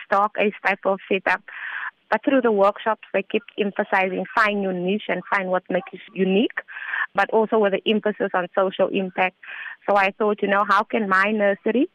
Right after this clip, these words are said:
impact my community like Hanover Park and so many other communities? And again, it brings me back to food security. A lot of people need to grow their own food.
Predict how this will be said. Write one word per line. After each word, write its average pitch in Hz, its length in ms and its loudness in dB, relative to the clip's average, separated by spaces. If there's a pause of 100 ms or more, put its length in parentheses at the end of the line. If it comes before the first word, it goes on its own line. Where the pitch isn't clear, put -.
(220)
impact 220 460 2
my 190 260 2
community 202 520 0
like 196 220 0
Hanover 185 380 0
Park - 260 -2
and 190 140 -2
so 214 140 0
many 190 260 -2 (140)
other 202 140 -4
communities? 190 580 -6 (720)
And 214 180 2
again, 240 340 2
it 214 140 -2
brings 220 240 0
me 226 120 0
back 208 240 -2
to 226 80 -4
food 247 280 0
security. 202 640 0 (400)
A 208 80 4
lot 202 200 4
of 240 120 -2
people 214 240 -2
need 208 220 2
to 294 80 2
grow 254 240 2
their - 180 0
own 277 180 2
food. 302 320 2